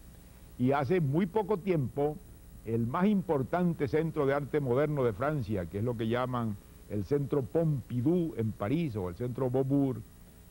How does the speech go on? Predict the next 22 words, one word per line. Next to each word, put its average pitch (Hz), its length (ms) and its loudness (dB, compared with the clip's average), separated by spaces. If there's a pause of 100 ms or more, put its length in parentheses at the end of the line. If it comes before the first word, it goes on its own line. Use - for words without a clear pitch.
(140)
que 113 180 2
es, 104 60 0
eh, 101 380 0
un 95 240 -2
inmenso 120 560 0
museo 104 420 0
moderno 120 460 0
sobre 110 220 0
un 117 80 -4
concepto 120 480 -2
totalmente, 123 880 -2 (380)
eh, 101 200 -2
cambiado 123 640 2
de 117 80 4
lo 101 100 0
que 107 100 0
debe 120 200 0
ser 123 140 -4
un 117 160 -4
centro 123 320 -2
de 143 80 4
arte, 123 400 -4